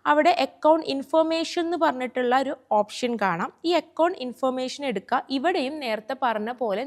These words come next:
നിങ്ങളുടെ അക്കൗണ്ട് ഡീറ്റെയിൽസ് ഉണ്ട്. So ഇവിടെയും സെർവർ ഉണ്ട്, അതുപോലെ തന്നെ ലോഗിൻ ഐ ഡി ഉണ്ട്. ഇതെല്ലാം നിങ്ങൾക്ക്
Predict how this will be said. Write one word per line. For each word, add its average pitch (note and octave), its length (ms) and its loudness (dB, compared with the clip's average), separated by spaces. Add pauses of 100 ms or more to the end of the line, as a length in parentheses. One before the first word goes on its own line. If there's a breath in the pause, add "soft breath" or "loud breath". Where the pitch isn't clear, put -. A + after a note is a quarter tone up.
നിങ്ങളുടെ G3+ 300 -6 (100)
അക്കൗണ്ട് A#3 440 -4
ഡീറ്റെയിൽസ് F#3+ 520 -4
ഉണ്ട്. G3+ 140 -2 (500 loud breath)
So B3+ 80 4 (180)
ഇവിടെയും A3 340 0 (120)
സെർവർ A#3 520 2
ഉണ്ട്, A3 220 0 (220)
അതുപോലെ A#3 400 0 (120)
തന്നെ B3 220 -2 (440 loud breath)
ലോഗിൻ A3+ 440 2
ഐ G#3+ 100 0 (160)
ഡി C4 60 0 (120)
ഉണ്ട്. G3+ 180 -4 (260)
ഇതെല്ലാം C4 440 -4 (100)
നിങ്ങൾക്ക് A#3+ 340 -6